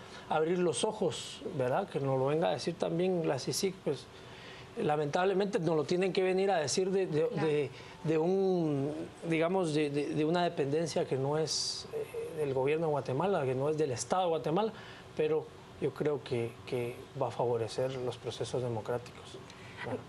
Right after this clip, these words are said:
Speaker 2: A mí me interesa saber su punto de vista como Primero Guatemala. Les planteamos una pregunta a través de las redes sociales pidiendo su participación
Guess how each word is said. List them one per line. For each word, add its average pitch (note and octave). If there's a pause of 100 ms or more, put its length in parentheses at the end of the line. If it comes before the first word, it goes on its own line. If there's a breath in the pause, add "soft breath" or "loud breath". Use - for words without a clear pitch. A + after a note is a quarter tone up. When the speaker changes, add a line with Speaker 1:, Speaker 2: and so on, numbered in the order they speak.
Speaker 2:
A B3
mí C4
me F4+
interesa C#4+
saber A#3
su A#3
punto B3+
de A3+
vista B3+
como G#3
Primero G3+
Guatemala. F3 (560 loud breath)
Les B3
planteamos E4
una E4
pregunta B3+
a C#4
través A3
de A3
las F#3
redes A3
sociales G3+
pidiendo F#3
su -
participación A#3+